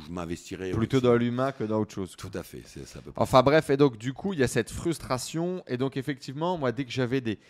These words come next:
Speaker 2: des idées, des trucs, des machins, j'essayais un peu, tu vois, de, de, de, d'alimenter le poisson, d'alimenter le truc. Et donc là, je vois ce, ce message du mec qui dit, « Voilà, je recrute dans l'immobilier,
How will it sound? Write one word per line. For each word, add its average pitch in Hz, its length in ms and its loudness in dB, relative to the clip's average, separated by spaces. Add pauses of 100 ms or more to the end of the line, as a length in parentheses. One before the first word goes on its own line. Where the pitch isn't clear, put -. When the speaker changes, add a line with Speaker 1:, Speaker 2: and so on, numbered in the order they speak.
(160)
Speaker 2:
des 107 400 -2
idées, 139 320 0
des 107 160 0
trucs, 127 340 -8
des 101 160 0
machins, 110 440 -2
j'essayais 117 560 0
un 113 120 -2
peu, 131 400 0
tu - 80 -16
vois, 117 100 -6
de, 107 180 -8
de, 101 280 -16
de, 101 220 -10 (240)
d'alimenter 135 560 -2
le 127 60 -6
poisson, 123 500 -10
d'alimenter 107 500 -6
le 101 80 -2
truc. - 400 -10 (480)
Et 127 80 -4
donc 170 220 2
là, 185 140 4
je 160 120 -2
vois 160 220 2
ce, 139 260 -2
ce - 180 -6
message 143 380 0
du 135 140 -2
mec 147 180 2
qui - 120 -8
dit, « 127 120 0
Voilà, 147 200 6
je 127 100 2
recrute 139 340 0
dans 156 140 -4
l'immobilier, 120 560 -6